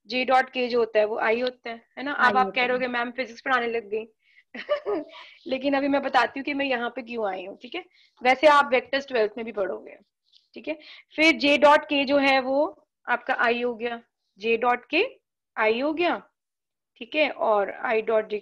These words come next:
Speaker 1: K हो गया, तो ये साइक्लिक ऑर्डर हो गया, राइट? चलिए, इसी तरह से हम जो नेक्स्ट क्वेश्चन करेंगे, क्वेश्चन नंबर थर्टीन, ठीक है, पहले इस क्वेश्चन को हम ध्यान से देखेंगे।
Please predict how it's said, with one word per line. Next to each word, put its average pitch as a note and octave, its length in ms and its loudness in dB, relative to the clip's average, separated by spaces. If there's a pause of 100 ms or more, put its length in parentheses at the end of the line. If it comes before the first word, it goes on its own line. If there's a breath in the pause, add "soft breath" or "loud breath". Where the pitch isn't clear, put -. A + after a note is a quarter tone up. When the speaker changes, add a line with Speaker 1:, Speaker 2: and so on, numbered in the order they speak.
(140)
Speaker 1:
K B3 100 -4
हो C4+ 80 -4
गया, C4+ 140 -2
तो C4+ 120 -8
ये D4 100 -2
साइक्लिक C4+ 400 0
ऑर्डर G3+ 260 0
हो G#3 80 -8
गया, - 300 -20
राइट? F4+ 240 -2 (540 soft breath)
चलिए, - 460 -4
इसी E4+ 300 6
तरह D#4+ 440 6
से C4+ 240 4 (1500)
हम B3+ 180 -2
जो C4 140 -4
नेक्स्ट D4 300 2
क्वेश्चन B3+ 420 4
करेंगे, G#3+ 520 4
क्वेश्चन A#3+ 360 0
नंबर A3 260 0 (100)
थर्टीन, G3+ 520 -4 (640)
ठीक - 180 -14
है, G#3 60 -8
पहले B3 240 -2
इस A#3+ 100 -6
क्वेश्चन A#3+ 380 -4
को A#3 180 -6
हम A#3+ 140 -4
ध्यान G#3 280 -2
से G#3+ 120 -8
देखेंगे। A3 520 -4